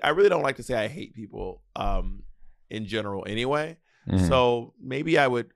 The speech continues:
Speaker 1: i-, if I could go back in time, I would've, I would've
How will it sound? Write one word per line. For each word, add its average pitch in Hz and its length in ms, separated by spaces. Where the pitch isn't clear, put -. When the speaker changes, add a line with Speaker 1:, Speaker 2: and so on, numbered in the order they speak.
Speaker 1:
i-, - 140
if 160 140
I 165 80
could 160 180
go 135 140
back 131 180
in 120 100
time, 117 260
I 110 40
would've, 107 320
I 110 80
would've 107 300